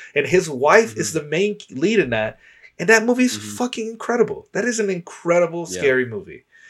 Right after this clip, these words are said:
Speaker 1: That barely any, that a lot of it is, and even that one, it's not even, like, a lot of jump scares. It's just a lot of implied horror,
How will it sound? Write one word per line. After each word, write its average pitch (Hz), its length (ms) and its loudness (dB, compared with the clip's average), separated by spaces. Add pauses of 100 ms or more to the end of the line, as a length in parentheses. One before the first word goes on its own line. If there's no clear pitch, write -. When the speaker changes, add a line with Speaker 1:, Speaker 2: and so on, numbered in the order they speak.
(180)
Speaker 1:
That 143 240 8
barely 196 580 8
any, 180 300 0
that 147 180 4
a 135 60 2
lot 131 260 2
of 185 100 0
it 151 140 0
is, 131 220 -4 (200)
and 143 120 -6
even 160 220 -4
that 143 220 0
one, 101 160 -6
it's 131 320 -4
not 143 200 -2
even, 131 420 -4 (380)
like, 113 280 -4
a 123 60 -8
lot 113 220 -4
of 95 120 -6
jump 131 260 -4
scares. 123 420 -2
It's 123 120 -8
just 143 220 -2
a 135 60 4
lot 120 180 0
of 120 140 -2
implied 104 560 -4
horror, - 480 -12